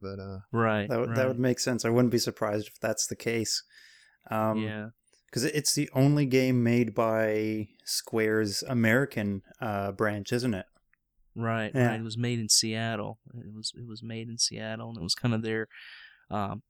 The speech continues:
Speaker 2: I guess, sort of, sort of their jump into the American market, you know, sort of a, a localizing. There, there was still, it, there was still a lot of heavy control, from what I understand, from Japan, uh, for this game. But, um,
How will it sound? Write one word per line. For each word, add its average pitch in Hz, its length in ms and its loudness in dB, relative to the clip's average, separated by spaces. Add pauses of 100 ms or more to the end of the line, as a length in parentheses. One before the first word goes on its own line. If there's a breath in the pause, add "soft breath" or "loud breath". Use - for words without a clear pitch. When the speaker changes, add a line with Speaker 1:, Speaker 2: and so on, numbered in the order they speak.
Speaker 2:
I 113 60 -6
guess, 127 220 4
sort 117 220 6
of, 110 200 -4
sort - 240 -2
of 110 60 -4
their 101 120 2
jump 113 460 -2
into 110 200 -4
the 107 100 -2
American 104 460 -2
market, 104 520 -6
you 107 100 -8
know, 113 300 -8
sort 117 240 -10
of 117 100 -10
a, 113 540 -12
a - 40 -14
localizing. 110 800 -4
There, 120 200 0
there 135 140 6
was 139 140 8
still, 196 360 8 (300 loud breath)
it, 147 240 2
there 151 140 2
was 147 140 8
still 190 200 6
a - 20 6
lot 131 240 6
of 110 80 0
heavy 117 280 2
control, 110 480 0
from 104 180 -4
what 101 140 -2
I 98 100 -2
understand, 101 500 -4
from 107 220 -4
Japan, 107 600 -10 (280 soft breath)
uh, 101 240 -6
for 120 280 0
this 110 220 2
game. 98 420 -4
But, 101 200 -4 (500 loud breath)
um, 101 340 -8